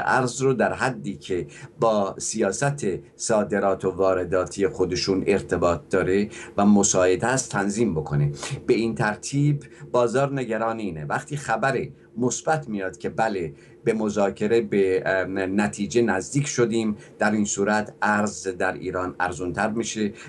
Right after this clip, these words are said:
و وقتی خبر منفی میاد که نه در این یکی دو روز جو به مذاکرات برگشته، دوباره قیمت بالا میره. ولی پشت این قضیه یه مسئلهٔ اساسی وجود داره و اون این که واقعاً قدرت خرید ریال در برابر مثلاً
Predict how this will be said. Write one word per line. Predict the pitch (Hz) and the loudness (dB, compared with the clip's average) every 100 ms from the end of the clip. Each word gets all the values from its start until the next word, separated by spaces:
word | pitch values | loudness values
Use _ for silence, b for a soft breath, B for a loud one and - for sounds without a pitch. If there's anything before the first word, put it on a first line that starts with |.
| - | 0
و | |
وقتی | 107 139 143 123 | 2 0 -2 -4
خبر | 110 110 113 | 0 0 0
منفی | 107 95 90 143 | 0 -2 0 2
میاد | 139 110 107 | 4 2 0
که | 104 | 0
نه | 107 101 B - | 2 0 B -2
در | 101 | 0
این | 110 113 | 2 2
یکی | 101 101 | 0 -2
دو | 87 98 | -2 0
روز | 113 107 | 0 -2
جو | - 110 117 | 0 2 2
به | 104 | 0
مذاکرات | 98 92 95 85 92 90 87 | -2 0 -2 -2 -2 -2 -2
برگشته، | 95 90 87 92 - 110 113 117 B - | -2 -2 -2 -4 -4 -4 -2 -4 B -2
دوباره | 127 113 113 120 | 2 4 4 4
قیمت | 113 107 107 | 4 0 -2
بالا | 98 87 | -2 -2
میره. | 73 71 - - - - B B B | -4 -8 -14 -20 -20 -20 B B B
ولی | 147 151 | -2 0
پشت | - 190 196 | 2 0 2
این | 160 147 | -4 0
قضیه | 127 110 107 123 147 | 0 -2 -4 -2 0
یه | 143 | 2
مسئلهٔ | 143 120 110 113 143 | 0 0 -2 -2 0
اساسی | 82 - 104 - 151 | -2 -4 -6 -6 -4
وجود | 147 120 110 | -4 -4 -2
داره | 120 117 113 | 0 2 2
و | 117 | 2
اون | 127 | 4
این | 120 107 | 2 0
که | 98 87 B B - | -4 -4 B B -6
واقعاً | 113 123 113 104 123 156 120 | 2 2 2 0 -2 0 -2
قدرت | - 101 101 92 95 | -4 -6 -6 -6 -8
خرید | - 90 92 85 | -6 -6 -4 -4
ریال | 92 95 92 90 | -4 -2 -2 -2
در | 85 90 | -2 -2
برابر | 82 87 87 85 87 | -2 -2 0 0 -2
مثلاً | 90 87 87 87 92 | -2 -4 -2 -2 -4